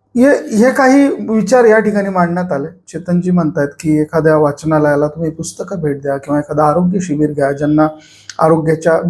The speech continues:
समस्या भेडसावतायत त्यांच्यासाठी प्रयत्न करा. पण या आणि यासारख्या असंख्य गोष्टी ह्या केल्या जाऊ शकतात, पण असं होत नाही.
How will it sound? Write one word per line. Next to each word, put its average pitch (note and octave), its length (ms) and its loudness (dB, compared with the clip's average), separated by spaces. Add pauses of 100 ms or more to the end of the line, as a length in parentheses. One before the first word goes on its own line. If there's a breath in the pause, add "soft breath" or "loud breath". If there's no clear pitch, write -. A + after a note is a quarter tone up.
(220)
समस्या F3 420 -2
भेडसावतायत D3 600 0
त्यांच्यासाठी F#3+ 840 -4
प्रयत्न E3+ 520 -2
करा. C#3 220 -8 (1160)
पण D#3 200 2 (800)
या A#3+ 340 0 (180)
आणि F3+ 200 2
यासारख्या F#3 500 -2
असंख्य F#3+ 380 -2
गोष्टी E3+ 580 -4 (440)
ह्या E3+ 160 2
केल्या - 480 0
जाऊ B2+ 240 -2
शकतात, - 380 -12 (160)
पण F#3+ 260 2 (160)
असं D3+ 220 -4
होत D#3+ 340 -2
नाही. C3+ 180 0